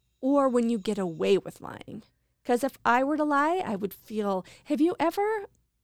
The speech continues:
like, this happened a couple years ago where I told some little lie, like, in the moment. Like, it was one of those things where I didn't mean to, kind of. It was like that,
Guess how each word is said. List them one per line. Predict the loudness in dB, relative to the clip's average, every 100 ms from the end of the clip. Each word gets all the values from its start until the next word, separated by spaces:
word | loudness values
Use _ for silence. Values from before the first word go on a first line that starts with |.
| _ -14 -10
like, | -8 -4
this | -4
happened | -2 -6 -2 -4
a |
couple | -4 -4 -4
years | -2 -4
ago | -4 -4 -4 -4 -6 _ _ _
where | -6 0
I | 0
told | -2 -2 -2 0
some | 0 0 -2
little | -2 -2
lie, | 0 -2 -2 -2 -4 -8 _ -4
like, | -4 -2
in | 0 2
the | 0
moment. | 0 -2 -2 -4 -6 _ _
Like, | -8 -6 -4
it | -2
was | 0 -2
one | -2 -2
of |
those | -2 -2
things | -4 -2
where | -4
I | -6 -4
didn't | -2 -2
mean | -2 -4 -4
to, | -6 -8
kind | -6 -4 0
of. | 0
It | 0
was | -2
like | -6 -4
that, | -4 -4